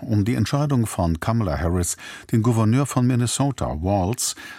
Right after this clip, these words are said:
als ihren Vizekandidaten im U-S-Präsidentschaftswahlkampf zu nominieren.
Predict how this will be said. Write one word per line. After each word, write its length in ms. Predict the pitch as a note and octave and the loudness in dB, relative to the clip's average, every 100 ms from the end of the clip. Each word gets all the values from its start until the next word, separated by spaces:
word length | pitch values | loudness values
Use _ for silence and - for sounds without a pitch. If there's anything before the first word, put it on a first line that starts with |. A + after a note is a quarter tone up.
| - | -8
als 200 | - G2+ | -4 -2
ihren 280 | - G#2 A#2 | 0 2 2
Vizekandidaten 1080 | A#2 A2+ - - - D#2+ D#2 D#2+ D2+ - F#2 | 0 -2 -2 -4 -2 0 0 0 0 0 0
im 280 | C#3+ F2 - | 0 -2 0
U-S-Präsidentschaftswahlkampf 1800 | - A#2 A#2+ - - G2+ A2 F2 C#2 - - - D#2 C#2 - D2+ C2+ - | -2 -2 -2 -4 -4 -2 0 -2 -2 -2 -4 -2 -4 -4 -4 -4 -4 -6
zu 160 | - | -2
nominieren. 600 | E2 D2+ D#2+ D#2+ D2 C2+ | -2 0 0 0 -2 -6